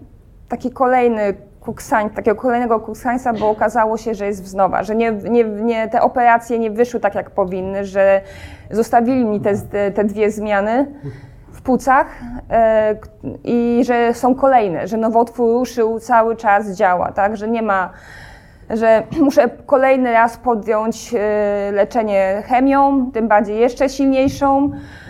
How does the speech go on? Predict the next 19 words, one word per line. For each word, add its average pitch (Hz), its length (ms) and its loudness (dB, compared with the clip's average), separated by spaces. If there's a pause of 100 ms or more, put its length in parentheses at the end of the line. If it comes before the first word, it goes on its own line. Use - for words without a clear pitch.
(540)
więc, 226 720 -2 (100)
e, 233 240 0
to 254 140 0
był 233 100 0
dla 226 100 -2
nas 226 140 -2
też 254 140 -4
taki 220 580 -4 (140)
znowu 220 400 0
dlaczego, 214 540 0
tak, 220 260 -2
dlaczego, 240 680 2
dlaczego 226 400 0
to 247 100 -4
tak 233 220 -2
trwa 233 600 -2 (1400)
i, 233 540 0
e, 214 640 0 (120)
i 233 100 -2